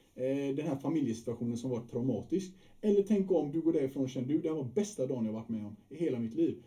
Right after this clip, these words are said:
Om vi vän-, spolar fram trettio år framöver, tror du då att det här, de tvåtusen kronorna kommer att hålla dig ansvarig? Nej, det tror jag inte. Okej, för nu pratar vi mot det undermedvetna.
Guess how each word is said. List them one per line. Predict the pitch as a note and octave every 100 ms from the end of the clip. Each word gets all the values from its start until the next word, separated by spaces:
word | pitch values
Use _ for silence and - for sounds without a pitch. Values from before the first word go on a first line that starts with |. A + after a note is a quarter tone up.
| -
Om | C3+
vi | F#3+
vän-, | A3 F3+ -
spolar | - - G3 E3+
fram | G#3 F#3+ F#3+
trettio | F#3+ F#3 - D3+
år | G3+ G3
framöver, | F3+ D#3 G2 F#2+ F#2+ - _ _ _ _ _ _ _
tror | F3+ B3+ B3+
du | G3 E3
då | C3+ B2+ D3 -
att | C#3+ -
det | C3
här, | D3+ D3+ E3+ E3+ -
de | E3 D3
tvåtusen | - D#3 C#3 B2 A2+
kronorna | C3+ G#2+ G#2
kommer | A2+ G#2+
att | -
hålla | A#2 G#2 G2+ - -
dig | C3+ A#2+
ansvarig? | C3 G#2 - G2 D#3+ -
Nej, | C3+ E3+ F#3
det | F#3
tror | B2
jag | A#2+
inte. | - - -
Okej, | - - - - - _ _
för | C#3+
nu | D#3+
pratar | F3+ B2+
vi |
mot | B2 E3
det |
undermedvetna. | F3 A#2+ G2 F#2 F#2+ - D3+